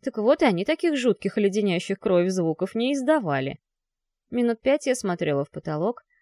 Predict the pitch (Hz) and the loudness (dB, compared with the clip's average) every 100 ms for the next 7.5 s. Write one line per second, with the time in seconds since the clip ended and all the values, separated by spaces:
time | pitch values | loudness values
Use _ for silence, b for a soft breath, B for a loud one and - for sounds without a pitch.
0 | _ 254 262 254 269 311 - 233 247 233 | _ -4 -2 0 0 0 -2 -4 -2 -2
1 | 208 196 226 220 208 196 - 190 190 160 | 0 -2 -4 -4 -6 -6 -4 -2 -2 -6
2 | 151 156 165 156 151 - 156 147 151 147 | -6 -4 -4 -4 -6 -6 -6 -4 -4 -4
3 | 143 147 147 - 139 139 - _ _ _ | -4 -6 -8 -8 -8 -8 -12 _ _ _
4 | _ - 247 196 190 - 202 - 214 202 | _ -4 0 0 0 -2 -4 -4 -4 -4
5 | 185 143 135 151 - _ _ _ _ _ | -4 -4 -6 -8 -14 _ _ _ _ _
6 | _ 240 240 247 240 240 262 247 311 370 | _ -4 -2 -2 -2 -2 -2 -2 0 0
7 | 190 147 139 131 131 | 0 -2 -6 -6 -12